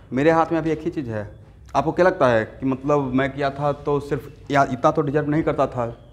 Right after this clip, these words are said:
इतना मेहनत किया? मेरे mind में भी कुछ बड़ा चीज़ होगा, नहीं मिल पा रहा है, Give up नहीं कर रहे हैं, Last moment तक फाइट करेंगे। पैसे के respect में नहीं बात कर रहा हूँ कि हाँ, पैसा तो ठीक है,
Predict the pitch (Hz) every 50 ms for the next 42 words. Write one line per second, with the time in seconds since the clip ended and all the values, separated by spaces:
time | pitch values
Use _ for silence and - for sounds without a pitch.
0 | - - _ - - 135 127 131 135 135 - 131 120 113 113 - - - - -
1 | - - - - - - - - - - - 123 127 135 147 147 147 147 151 160
2 | 160 156 151 156 160 143 131 127 135 143 - 165 151 147 139 147 139 160 185 -
3 | - - - - - - - - - - - - - - - - - - - -
4 | - - - - - - - - - - 127 151 165 180 196 196 196 196 196 196
5 | 185 185 190 190 190 208 226 - - - - - - - - - - - - 127
6 | 127 139 151 170 165 170 175 180 175 175 165 160 175 196 208 - - - - -
7 | - - - - - - - - - - 120 120 143 156 165 - 175 165 170 170
8 | 170 165 - - 151 151 151 - 160 156 160 160 156 170 190 - - - - -
9 | - - - - - - - - - - - - - - 120 117 - 165 156 -
10 | 165 151 156 156 143 - 139 135 139 143 123 107 - - - - 120 - 214 202
11 | - - 110 113 110 - - 110 110 - - 135 127 - 139 - - 139 131 -
12 | 123 113 107 - -